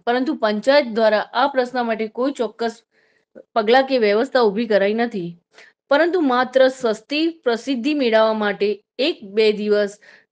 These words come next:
ટેન્કરથી પાણી આપી ફોટા પડાવી જાણે ધાડ મારી લીધી હોય તેવા ગતકડા કરવામાં આવ્યા હતા,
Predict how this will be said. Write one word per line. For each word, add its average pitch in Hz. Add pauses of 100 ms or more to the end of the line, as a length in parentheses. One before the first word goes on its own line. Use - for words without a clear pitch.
ટેન્કરથી 269
પાણી 233
આપી 214
ફોટા 220
પડાવી 208
જાણે 214
ધાડ 220
મારી 233
લીધી 208
હોય 202
તેવા 214
ગતકડા 226
કરવામાં 208
આવ્યા 180
હતા, 165